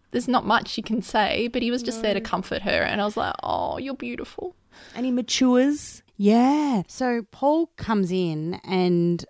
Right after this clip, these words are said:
Speaker 3: Hendrix has been there and they've been, you know, just, Harlow's coming too. So they're just sort of going through a few events and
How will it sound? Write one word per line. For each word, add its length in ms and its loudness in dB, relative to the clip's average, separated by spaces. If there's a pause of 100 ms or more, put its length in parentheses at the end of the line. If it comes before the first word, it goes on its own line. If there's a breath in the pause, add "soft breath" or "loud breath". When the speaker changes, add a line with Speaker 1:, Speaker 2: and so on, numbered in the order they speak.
Speaker 3:
Hendrix 380 0
has 140 -4
been 260 2
there 180 2
and 160 0
they've 140 -4
been, 480 -4 (100)
you 60 0
know, 120 4
just, 460 -4 (340)
Harlow's 380 2
coming 380 2
too. 340 0 (160)
So 200 0
they're 120 0
just 220 -4
sort 180 -2
of 80 -6
going 280 0
through 180 -4
a 60 2
few 280 -2
events 480 4
and 160 0